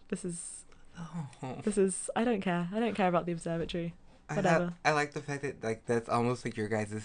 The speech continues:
Speaker 2: thing right now.
Speaker 1: Yeah.
Speaker 2: <laughs>
Speaker 1: Trying and failing to go to the observatory.
Speaker 2: The one time that you go and it's open, like, the world's gonna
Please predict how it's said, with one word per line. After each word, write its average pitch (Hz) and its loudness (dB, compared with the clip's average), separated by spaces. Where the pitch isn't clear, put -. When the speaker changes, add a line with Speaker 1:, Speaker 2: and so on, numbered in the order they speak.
Speaker 2:
thing 110 0
right 120 2
now. 135 0
Speaker 1:
Yeah. 214 8
Speaker 2:
<laughs> 208 8
Speaker 1:
Trying 220 12
and 214 8
failing 190 12
to 175 8
go 185 10
to 185 2
the 190 6
observatory. 175 2
Speaker 2:
The 151 10
one 156 12
time 175 6
that 170 6
you 165 6
go 131 12
and 135 10
it's 127 6
open, 147 12
like, 123 4
the 131 8
world's 120 12
gonna 165 8